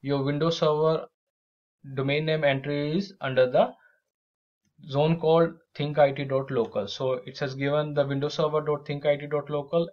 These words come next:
A record and information, the I P address of that particular server and operating system is one ninety-two dot one sixty-eight dot fifty dot one thirty-four. So that's mean your client operating system is joined to the domain called think I T dot local. So let's log into the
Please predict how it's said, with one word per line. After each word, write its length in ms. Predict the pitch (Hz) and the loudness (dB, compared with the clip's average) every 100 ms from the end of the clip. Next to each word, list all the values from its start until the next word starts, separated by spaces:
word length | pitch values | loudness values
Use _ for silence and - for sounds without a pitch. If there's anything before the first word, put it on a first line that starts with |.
| - | -8
A 160 | 131 139 | -6 -6
record 420 | 147 160 170 170 _ _ _ - | -2 0 0 -2 _ _ _ -6
and 280 | 131 131 131 | -2 -2 -2
information, 600 | 143 139 156 151 147 160 | -6 -4 -4 -4 -4 -2
the 80 | 143 | 2
I 160 | 123 131 | 2 2
P 120 | 151 | -2
address 320 | 143 151 151 | 0 0 0
of 160 | 165 143 | -2 0
that 160 | 143 | 0
particular 500 | - 139 139 151 143 - | 0 -4 -4 -4 -4 -6
server 440 | - - 135 139 147 | -8 0 2 6 6
and 100 | 139 | 6
operating 360 | 127 135 135 | 2 -2 -6
system 320 | 135 139 139 139 | -10 -10 -8 -6
is 160 | 147 | -6
one 200 | 135 123 | -4 -4
ninety-two 400 | 131 131 131 131 | -4 -6 -10 -10
dot 180 | 127 123 | -6 -6
one 160 | 123 120 | -6 -8
sixty-eight 520 | - - 120 120 117 | -14 -16 -12 -10 -8
dot 140 | 123 | -10
fifty 360 | - 113 - 120 | -12 -20 -16 -10
dot 200 | 117 127 | -8 -6
one 220 | 120 110 | -6 -6
thirty-four. 400 | - - - 107 _ - | -8 -18 -20 -20 _ -20
So 160 | _ 139 | _ -2
that's 340 | 135 165 165 | 4 2 2
mean 320 | 185 185 202 190 _ _ | -2 0 -2 -6 _ _
your 280 | 131 143 143 - _ - | 0 2 2 0 _ 2
client 300 | 147 160 170 | 4 4 2
operating 320 | 165 160 156 | 2 2 -2
system 460 | 156 156 - 160 156 | -6 -6 -6 -6 -4
is 120 | 143 | -6
joined 400 | 131 139 139 139 | 0 2 2 -2
to 120 | 139 | -2
the 120 | 135 | -2
domain 420 | 127 131 131 131 | -2 -4 -6 -6
called 280 | 131 139 135 | 0 0 -2
think 200 | 131 127 | -12 -6
I 120 | 127 | -6
T 100 | 117 135 - _ | -6 -12 -16 _
dot 280 | 131 170 196 _ | -2 -2 -2 _
local. 360 | 123 113 - - - - | -8 -6 -6 -14 -16 -20
So 140 | - 170 | -8 0
let's 260 | 175 185 | 0 0
log 240 | 156 143 147 | 2 0 0
into 240 | 147 143 | -4 -4
the 200 | 139 240 | -2 -2